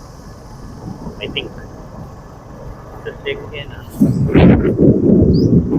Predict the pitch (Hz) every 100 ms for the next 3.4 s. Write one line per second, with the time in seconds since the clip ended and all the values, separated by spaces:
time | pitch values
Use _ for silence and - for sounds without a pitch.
0 | - - - - - - - 135 147 135
1 | 120 101 156 - 123 131 139 123 113 95
2 | 98 113 113 117 104 98 - 104 101 95
3 | 87 85 - -